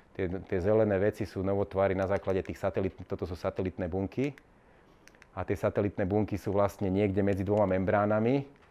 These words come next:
A pokiaľ dojde k poškodeniu, oni nahrádzajú to jadro a obnovujú to tkanivo a bez tej, bez tej svalovice, bez tej svalovej horúčky skrátka nebude to tkanivo pevnejšie, nebude tá novotvorba naštartovaná. To znamená, tá svalová horúčka tam musí byť.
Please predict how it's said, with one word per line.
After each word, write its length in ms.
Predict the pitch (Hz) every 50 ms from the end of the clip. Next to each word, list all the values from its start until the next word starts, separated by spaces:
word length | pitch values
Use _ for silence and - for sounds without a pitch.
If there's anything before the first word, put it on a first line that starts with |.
| _ - - - _ -
A 20 | -
pokiaľ 360 | - 110 - - 107 101 107
dojde 120 | 98 98 -
k 60 | -
poškodeniu, 520 | 107 98 - - 113 101 107 104 107 107
oni 160 | 104 98 98 101
nahrádzajú 480 | 104 104 110 104 104 95 98 98 95 92
to 100 | - 95
jadro 360 | 95 95 98 95 104 107 104 98
a 200 | 90 90 92 -
obnovujú 480 | 104 101 98 113 113 107 98 98 98 95
to 80 | - 92
tkanivo 480 | - - 95 95 95 95 92 101 107 104
a 80 | 95 85
bez 200 | 85 110 110 -
tej, 320 | - 107 101 98 95 - - - - -
bez 240 | - 92 117 123 -
tej 120 | - 131
svalovice, 560 | - - 123 120 120 113 117 110 - - 113
bez 160 | 104 107 107 -
tej 160 | - 110 104
svalovej 360 | - 110 107 110 113 113 104
horúčky 320 | 98 104 110 104 - - - -
skrátka 500 | - 110 104 104 101 - - 104 95 - - - - - - - - - - - - _ _ _
nebude 320 | - 110 117 127 127 123
to 80 | - 123 110 - - - -
tkanivo 320 | - 117 117 120 113 110
pevnejšie, 640 | - - 110 107 107 110 110 101 - - 107 104 98
nebude 320 | 98 104 110 107 113 113
tá 400 | 104 - 104 101 104 98 92 - - -
novotvorba 560 | 104 107 107 98 101 - 98 101 104 92 98
naštartovaná. 720 | 95 95 90 - - 104 92 - 104 95 98 95 92 87 -
To 80 | 95
znamená, 240 | 95 101 101 101 98
tá 80 | - 101
svalová 400 | - - 104 101 101 101 95 90
horúčka 320 | 98 95 - - 98 90
tam 160 | - 90 98
musí 240 | 104 95 - 104 90
byť. 200 | 85 90 82